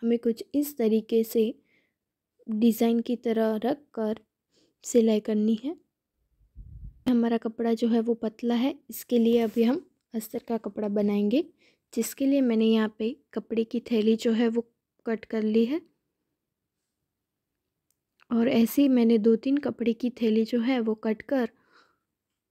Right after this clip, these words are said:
एक दूसरे के साथ अटैच कर दी है। अभी हमें इस अस्तर के कपड़े को मेन फैब्रिक के साथ अटैच करना है और इस तरह से सिलाई कर देनी है।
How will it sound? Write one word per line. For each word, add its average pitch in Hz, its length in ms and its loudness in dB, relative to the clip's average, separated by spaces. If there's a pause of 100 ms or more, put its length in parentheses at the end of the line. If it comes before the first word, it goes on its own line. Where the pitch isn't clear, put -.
(180)
एक 247 200 -2 (100)
दूसरे 226 300 0
के 226 160 -2
साथ 233 300 -6
अटैच 214 340 -4
कर 220 180 -2
दी 208 180 0
है। 269 200 -4 (2000)
अभी 247 220 2
हमें 220 360 2 (760)
इस 254 180 -4
अस्तर 240 360 -2
के - 160 -12
कपड़े 226 380 0
को 240 260 -6 (600)
मेन 240 220 2
फैब्रिक 233 420 0
के 233 160 -2
साथ - 380 -8
अटैच 226 340 -4
करना 226 320 0
है 262 180 0 (340)
और 233 120 -4
इस - 220 -4
तरह 233 180 -2
से 254 180 -6
सिलाई 220 340 0
कर 220 180 -2
देनी 214 340 4
है। 262 140 0